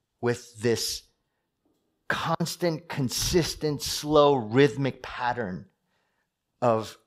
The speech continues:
critique and irritability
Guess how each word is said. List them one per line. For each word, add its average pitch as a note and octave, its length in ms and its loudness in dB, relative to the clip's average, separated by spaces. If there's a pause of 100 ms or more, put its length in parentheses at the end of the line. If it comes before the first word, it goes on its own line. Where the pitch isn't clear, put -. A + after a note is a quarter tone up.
(120)
critique - 760 -8 (1000)
and F#2+ 360 -6 (200)
irritability C#3+ 840 4